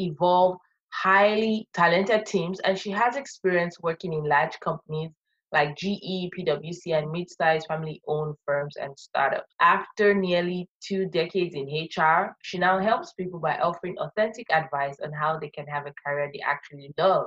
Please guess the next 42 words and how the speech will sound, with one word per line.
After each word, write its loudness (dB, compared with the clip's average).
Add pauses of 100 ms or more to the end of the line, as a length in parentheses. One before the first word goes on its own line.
(140)
She -6
will -4
give -4
you 0
the -2
extra -2
edge -2
you -16
need -10 (120)
to -8
land 0
that -2
job, -4 (200)
get -2
promoted, -4 (100)
and -2
improve -8
your -4
happiness -4
at -8
work. 2 (220)
Sonal 4
has 0
an -4
M -2
B -6
A -8
from -6
insted, -4 (380)
currently 0
ranked 2
number -2
one 2
program -2
in -8
Europe -2 (180)
and -2 (280)
top 0 (120)
two -6 (100)
globally. -2
She -18
speaks -12